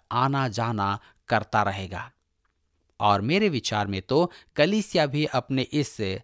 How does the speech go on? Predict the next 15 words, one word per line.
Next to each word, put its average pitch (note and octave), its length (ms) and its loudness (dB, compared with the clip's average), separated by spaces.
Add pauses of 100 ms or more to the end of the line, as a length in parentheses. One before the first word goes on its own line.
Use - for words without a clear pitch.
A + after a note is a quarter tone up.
(180)
स्वर्गिक E3 640 2
घर C3+ 320 0
और A#2 260 2
पृथ्वी D#3 460 -2
के A#2 200 -2
बीच A2 460 2 (260)
आना C3 320 4
जाना A#2 380 0
करती G#2+ 460 -4
रहेगी। F#2+ 520 -8 (500)
इसराइल F3 540 4
और C#3 140 6
अन्य C3 300 -2
जातियों C#3 520 -4
में G#2+ 300 -4